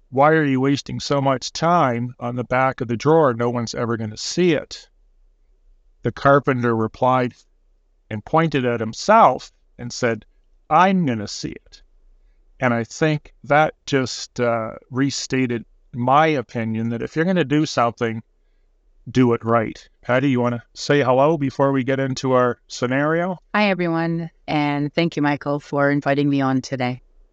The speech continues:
Speaker 1: It's my pleasure. You've done very well so far. Been in every episode,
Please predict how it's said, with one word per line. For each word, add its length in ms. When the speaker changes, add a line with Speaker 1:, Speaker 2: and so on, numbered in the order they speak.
Speaker 1:
It's 260
my 300
pleasure. 600
You've 140
done 240
very 320
well 260
so 280
far. 360
Been 100
in 160
every 320
episode, 560